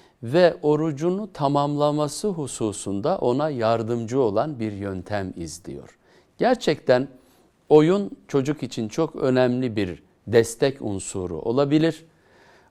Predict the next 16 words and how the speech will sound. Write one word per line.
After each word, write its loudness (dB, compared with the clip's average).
Oruçlu 4
olduğu 2
zaman -8
da 0
vaktin 2
nasıl 0
geçtiğinin -4
farkında 0
olmadan 0
iftar -2
saatine -2
kadar -2
ulaşabilir. -8
O 4
halde 6
özellikle 4